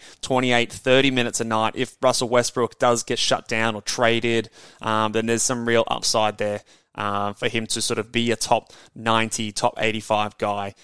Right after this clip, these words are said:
And I think that that's sort of all you can really ask for with these last round flyers. So Patrick Beverley, the older, uh, late round flyer on this list.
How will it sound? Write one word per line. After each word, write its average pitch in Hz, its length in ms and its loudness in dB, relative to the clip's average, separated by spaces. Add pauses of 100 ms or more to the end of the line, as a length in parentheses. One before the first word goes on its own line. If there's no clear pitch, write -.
(160)
And 110 120 -6
I 104 60 -2
think 127 220 -6
that 110 120 -16
that's - 260 0
sort 117 180 0
of 98 100 -8 (280)
all 160 140 6
you 147 100 2
can 135 160 2
really 127 220 2
ask 117 340 0
for 113 220 0
with 110 120 -8
these 113 220 -6
last 107 480 -4
round 104 240 -6
flyers. 104 400 -4
So - 120 -6
Patrick - 380 -2
Beverley, 127 480 4 (260)
the 123 180 -2
older, 135 600 6 (300)
uh, 113 240 4
late 123 240 2
round 117 220 4
flyer 107 500 2
on 110 260 -6
this 107 300 -4
list. - 580 -4